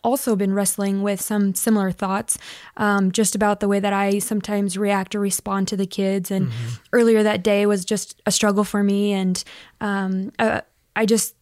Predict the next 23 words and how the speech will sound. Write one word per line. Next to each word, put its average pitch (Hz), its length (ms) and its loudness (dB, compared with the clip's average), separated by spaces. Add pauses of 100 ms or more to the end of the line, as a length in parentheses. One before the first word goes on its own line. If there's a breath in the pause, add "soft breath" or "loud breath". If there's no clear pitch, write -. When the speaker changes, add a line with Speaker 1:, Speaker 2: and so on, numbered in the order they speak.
(240)
Speaker 1:
was 214 240 0
short 240 220 2
with 214 120 -2
the 220 60 -2
kids, 214 500 0
you 214 80 -2
know, 202 140 0
a - 40 0
little 208 200 -2
negative 208 640 0
in, 196 220 -2 (420 loud breath)
in 254 200 4
my 226 120 4
responses 196 720 -2
toward 208 400 -2
them. 185 300 -4 (440 loud breath)
And 202 580 2
I 214 80 0
felt 254 260 0
really 202 200 -2
bad 190 220 -6
about 190 280 -6
that. 180 300 -6